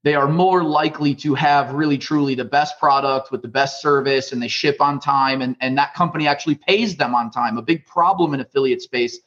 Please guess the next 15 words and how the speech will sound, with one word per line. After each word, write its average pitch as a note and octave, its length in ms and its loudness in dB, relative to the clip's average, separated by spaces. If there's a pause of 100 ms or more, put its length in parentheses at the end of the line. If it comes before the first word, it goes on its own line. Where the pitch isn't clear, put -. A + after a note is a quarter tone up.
(240)
is C#3+ 140 0
companies D#3 500 -2
like D3 320 0
mine D3 460 0
or, C3 460 0 (200)
you C#3 80 -4
know, C#3 80 2
whoever D3 400 2
else, C#3 240 0
they D3 140 0
may D#3 160 -2
not C#3+ 180 0
pay E3 160 -2
on C3 180 -2
time. G#2 300 -10